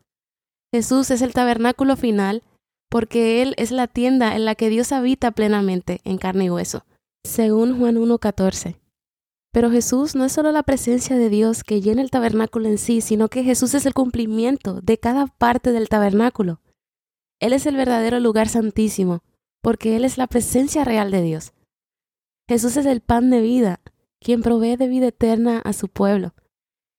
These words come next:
Él es la luz del mundo que brilla eternamente sobre nosotros.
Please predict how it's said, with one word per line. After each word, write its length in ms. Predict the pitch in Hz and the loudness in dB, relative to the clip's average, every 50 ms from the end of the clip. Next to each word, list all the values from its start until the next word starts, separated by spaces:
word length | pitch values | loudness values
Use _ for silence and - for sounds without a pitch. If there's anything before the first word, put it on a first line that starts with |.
| _ _ | _ _
Él 140 | 196 240 | 0 0
es 120 | 269 269 262 | 0 0 0
la 180 | 262 262 247 | 0 2 2
luz 240 | 240 240 277 320 302 | 4 4 2 2 4
del 160 | 285 294 277 | 2 2 2
mundo 460 | 247 226 208 190 190 190 190 196 202 - _ _ _ _ _ | 2 -2 -2 -2 -2 0 -2 -2 -2 -6 _ _ _ _ _
que 140 | - 220 214 | -2 0 0
brilla 260 | 208 214 220 240 233 | 2 2 2 2 0
eternamente 720 | - - 220 220 214 220 226 220 214 214 214 214 - 214 | 0 0 -2 0 2 0 0 2 2 0 0 0 -2 -2
sobre 260 | - 208 190 196 190 | -2 -2 -2 0 0
nosotros. 580 | 185 185 - - 185 175 - - 175 - - | -2 -2 -2 -4 -6 -6 -6 -8 -10 -10 -14